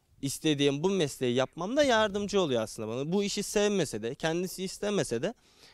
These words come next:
benim yapmama hiçbir zaman, e, anti tepki vermedi. "Yap." dedi. "Yapmak istiyorsan yap." Yani, e, beni bağlamasın,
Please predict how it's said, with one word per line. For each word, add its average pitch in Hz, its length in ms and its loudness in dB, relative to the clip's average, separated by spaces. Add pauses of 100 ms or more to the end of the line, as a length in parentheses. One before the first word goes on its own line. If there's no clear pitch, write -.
(120)
benim 202 280 4
yapmama 185 460 2
hiçbir 196 320 -4
zaman, 175 380 0 (580)
e, 131 440 2
anti 180 320 2
tepki 196 400 -2
vermedi. 110 560 2 (200)
"Yap." - 320 0
dedi. 98 240 -10 (260)
"Yapmak 147 380 -2
istiyorsan 120 480 -10
yap." 147 220 -6 (140)
Yani, 117 400 -6 (440)
e, - 60 -4 (1000)
beni 147 280 4
bağlamasın, 147 640 2